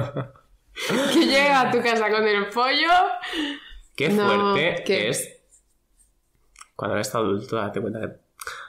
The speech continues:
Speaker 2: cuando eres adulto te das cuenta de dos cosas. Que el queso es carísimo y todo el mundo se droga.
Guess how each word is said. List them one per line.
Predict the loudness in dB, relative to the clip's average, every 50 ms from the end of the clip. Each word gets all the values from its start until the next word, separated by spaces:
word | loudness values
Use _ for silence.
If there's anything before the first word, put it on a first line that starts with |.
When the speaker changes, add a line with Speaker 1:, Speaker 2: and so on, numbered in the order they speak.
| -20 -20 _ _ _ _ -14 -8
Speaker 2:
cuando | -4 -2 0 0 0
eres | 0 0
adulto | 0 2 2 2 0 0
te | 0
das | 0 0 -2 -2
cuenta | -2 -2 -2 -2 -2
de | -2
dos | -2 -4 -6 -8
cosas. | -8 -8 -8 -8 -8 -10 -10 -10 -12 -10
Que | -6 -4
el | -4 -4 -2
queso | -4 -4 -2 -2 -2
es | -4
carísimo | -4 -4 -4 -4 -4 -4 -4 -2 -2 -2 -2 -4 -6 -8 -8
y | -8 -6 -4 -2
todo | 0 0 0
el | 0 0
mundo | -2 -2 -4 -4
se | -4 -4 -6
droga. | -4 -4 -6 -6 -8 -10 -14 -16